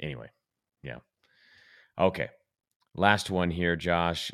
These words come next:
is from Al Hampton at Culver City Al. "That was an exciting game. L A F C could have let, uh, could have let down so close to the C C L loss. It's good to get a point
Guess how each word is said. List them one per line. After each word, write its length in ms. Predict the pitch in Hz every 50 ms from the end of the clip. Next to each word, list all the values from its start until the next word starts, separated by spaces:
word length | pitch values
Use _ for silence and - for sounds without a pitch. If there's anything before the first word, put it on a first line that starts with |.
| -
is 160 | 78 78 -
from 160 | - - 78 67
Al 240 | 67 76 76 76
Hampton 580 | 73 78 85 87 85 82 - 87 85 85 85 80
at 200 | - - 73 -
Culver 320 | - 73 73 71 64 65 -
City 340 | - - 73 69 69 - - -
Al. 420 | 73 76 73 76 76 76 71 - _ _ _ _ _ _ _ _ _ _ _ _
"That 100 | 95 95
was 160 | 92 101 92
an 80 | 92 85
exciting 340 | 78 - - 80 78 78
game. 280 | 73 - 98 98 95 92
L 200 | 69 - 87 87
A 60 | 87
F 40 | 82
C 180 | - - 87 82
could 240 | - - - 110
have 200 | 101 90 80 73
let, 220 | 82 82 82 - - - _ -
uh, 200 | - 78 73 - - - -
could 160 | - 120 110
have 100 | 98 85
let 180 | 95 90 87 -
down 240 | 90 85 85 85
so 140 | 80 - 82
close 280 | 76 - 82 80 78 -
to 100 | - 73
the 180 | 69 71 71
C 220 | 71 - - - 76
C 200 | - - 78 76
L 160 | 76 73 71
loss. 300 | 71 71 71 73 71 -
It's 200 | - - - -
good 220 | - - 82 73
to 80 | - 76
get 120 | 71 73
a 200 | 71 - - -
point 300 | - - 92 92 90 -